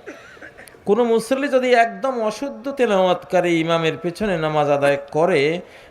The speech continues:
তাহলে সেই মুসল্লি যদি পরবর্তী ওয়াক্তে ইমামতি করে, তখন তার পেছনে আমার নামাজ হবে কিনা? আসলে এই জাতীয় মানুষকে তো ইমাম বানানোই জায়েজ হয় নাই।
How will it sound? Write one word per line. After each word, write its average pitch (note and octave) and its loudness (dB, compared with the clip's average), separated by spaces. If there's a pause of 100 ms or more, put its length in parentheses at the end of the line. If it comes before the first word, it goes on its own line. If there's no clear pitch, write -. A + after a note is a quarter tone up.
তাহলে G#3 2
সেই A#3 2
মুসল্লি A#3 -4
যদি C4 -4
পরবর্তী G#3 0
ওয়াক্তে F#3 0
ইমামতি F3+ -2
করে, G3 2 (100)
তখন F3 0
তার E3+ 2
পেছনে F#3 -4
আমার F3 0
নামাজ E3 0
হবে D3 -4
কিনা? B2+ -4 (1600)
আসলে G#3 0 (1080)
এই A#3+ 2
জাতীয় B3+ 0
মানুষকে B3 -2
তো C4+ -6
ইমাম G#3+ 0
বানানোই G3 2
জায়েজ E3 2
হয় B2 -4
নাই। G2 -12